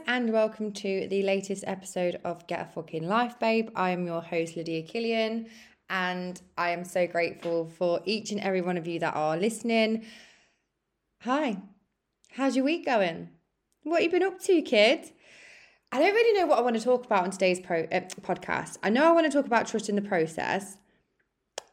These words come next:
and I know I want to talk about why getting a fucking life is so important. So I'm just gonna go on a rampage. You know what I'm like. Tangents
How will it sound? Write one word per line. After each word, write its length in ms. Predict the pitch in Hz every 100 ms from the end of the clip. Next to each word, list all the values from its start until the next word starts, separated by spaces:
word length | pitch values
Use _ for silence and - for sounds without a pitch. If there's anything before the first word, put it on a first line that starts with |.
| _
and 160 | 185 185
I 60 |
know 160 | 208 254
I 120 | 254
want 40 |
to 160 | 247 233
talk 80 | 226
about 180 | 208 196
why 200 | 196 190
getting 220 | 190 196
a 40 |
fucking 240 | 196 190 180
life 200 | 175 175
is 120 | 170
so 80 | 170
important. 680 | 165 165 170 - - -
So 380 | - 160 151 156 - _ _ _ -
I'm 120 | 262
just 120 | 269
gonna 120 | 226
go 120 | 190 180
on 80 |
a 20 | 165
rampage. 540 | 165 160 160 160 165
You 80 | 220
know 80 | 190
what 100 | 165
I'm 80 |
like. 300 | 165 165 165 -
Tangents 720 | - 240 226 214 - - -